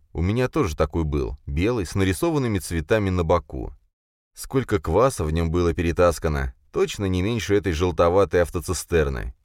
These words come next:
Сейчас на смену бидонам пришли бездушные термосы. Да, удобные, да, долгоиграющие, да, хорошие, но нет в них той души, которая была в небольших ёмкостях с проволочной ручкой. Мы отстояли небольшую очередь,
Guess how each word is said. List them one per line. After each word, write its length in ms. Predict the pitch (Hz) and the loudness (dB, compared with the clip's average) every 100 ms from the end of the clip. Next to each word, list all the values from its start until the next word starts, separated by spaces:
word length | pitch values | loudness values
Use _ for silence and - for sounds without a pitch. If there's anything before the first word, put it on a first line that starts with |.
| _ | _
Сейчас 500 | - 76 - 101 123 | -10 -8 0 0 0
на 100 | 135 | -4
смену 280 | 131 147 139 | -4 -2 -2
бидонам 560 | 131 120 139 135 131 - | -2 0 0 0 -2 -6
пришли 580 | - 76 - 101 120 101 - | -4 -4 -4 -4 -4 -6 -6
бездушные 680 | 71 60 65 80 - 73 | -6 -4 -4 -6 -4 -6
термосы. 640 | 73 69 57 55 - - - _ _ _ _ _ - | -4 -4 -4 -8 -10 -12 -14 _ _ _ _ _ -8
Да, 180 | 90 185 | 0 2
удобные, 640 | 156 98 104 101 101 101 - - | 4 4 2 2 -2 -2 -8 -12
да, 300 | 135 90 117 | 0 4 4
долгоиграющие, 1120 | 147 139 160 151 101 92 92 - 90 82 80 | 2 0 0 2 6 6 4 -2 -6 -6 -6
да, 240 | - 80 90 | -2 2 2
хорошие, 680 | 131 131 107 87 - 78 78 - - | 4 4 2 0 -4 -6 -6 -14 -10
но 260 | 76 104 | -2 0
нет 320 | 110 139 135 92 | 2 2 0 0
в 100 | 107 | -2
них 260 | 110 - | -2 -2
той 200 | - 120 | 0 0
души, 360 | 87 98 - 139 | 0 -2 -2 2
которая 360 | 92 92 90 | 4 6 6
была 200 | 82 101 | 6 6
в 80 | 92 | 4
небольших 480 | 82 80 78 101 - | 4 2 2 -2 0
ёмкостях 580 | 107 117 95 90 101 95 | 0 0 0 -2 -2 -4
с 80 | - | -2
проволочной 680 | - 107 90 87 - 92 | 2 4 4 0 -2 -2
ручкой. 540 | 85 73 - - 50 - _ _ _ _ _ - | -2 -4 -8 -12 -12 -14 _ _ _ _ _ -4
Мы 140 | 185 | -2
отстояли 500 | 170 - 95 113 113 | -2 2 2 4 2
небольшую 460 | 90 82 80 - 92 | 4 4 2 2 4
очередь, 460 | 135 113 92 - | 2 0 -4 -4